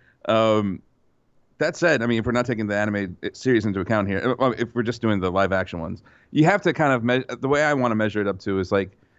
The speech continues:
which one could be the old Batman in Batman Beyond, kinda, like, playing off of Terry McGinnis in his Batman. Um, I think, yeah, it's, it, it could be either one.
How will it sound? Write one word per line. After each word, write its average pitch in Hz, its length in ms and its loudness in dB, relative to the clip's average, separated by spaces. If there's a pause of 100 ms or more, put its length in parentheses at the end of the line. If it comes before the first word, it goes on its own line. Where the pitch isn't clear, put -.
(160)
which 156 220 2
one 151 200 4
could 135 160 -2
be 113 240 0
the 110 160 -2
old 120 240 2
Batman 104 400 0
in 101 140 -4
Batman 104 340 -2
Beyond, 98 500 0 (240)
kinda, 98 300 0
like, 95 200 -2 (120)
playing 110 220 0
off 92 100 -2
of 101 80 -12
Terry 95 260 -2
McGinnis 92 440 -8 (760)
in 104 120 0
his 107 160 2
Batman. 95 440 -2 (200)
Um, 104 440 2 (120)
I 92 160 -6
think, - 520 -6 (800)
yeah, 143 160 -2 (260)
it's, - 280 -6
it, 135 180 -2
it 131 120 -4
could 160 80 -6
be 120 80 0
either 120 180 4
one. 117 280 0